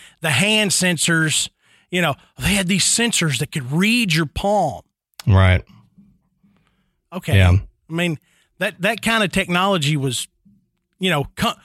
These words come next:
Speaker 1: was, was coming. You
Speaker 2: Right,
Speaker 1: know? <laughs>
Speaker 2: sure.
Speaker 1: I mean, you know, and in nineteen eighty-nine, you know, I don't think you were impressing anybody with that.
Speaker 2: Yeah.
Speaker 1: Um,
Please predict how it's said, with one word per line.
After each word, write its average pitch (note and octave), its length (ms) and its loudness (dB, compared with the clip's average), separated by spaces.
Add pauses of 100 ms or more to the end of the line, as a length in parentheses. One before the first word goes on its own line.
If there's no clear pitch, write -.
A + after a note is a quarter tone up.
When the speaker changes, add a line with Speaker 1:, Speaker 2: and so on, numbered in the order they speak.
(140)
Speaker 1:
was, F#3 260 -2
was G3 160 0
coming. G3+ 680 -2 (280)
You D3+ 160 2
Speaker 2:
Right, G2+ 180 6 (100)
Speaker 1:
know? - 80 -2
<laughs> - 40 -8
Speaker 2:
sure. A2+ 240 6
Speaker 1:
I F#2+ 160 4
mean, A#3 140 0 (320)
you B3 160 0 (100)
know, A3+ 200 0 (360)
and D4 160 0
in C#4 120 2
nineteen C#4+ 360 0
eighty-nine, A#3 640 0
you G3+ 80 2
know, G3 120 2
I F#3 200 2
don't A3+ 180 -2
think A#3+ 220 -2
you A#3 100 0
were G#3 140 0
impressing F#3+ 640 0
anybody C#3 420 0
with G#2 200 -8
that. D#2 260 -6 (300)
Speaker 2:
Yeah. F#2+ 260 6 (260)
Speaker 1:
Um, D#3+ 480 0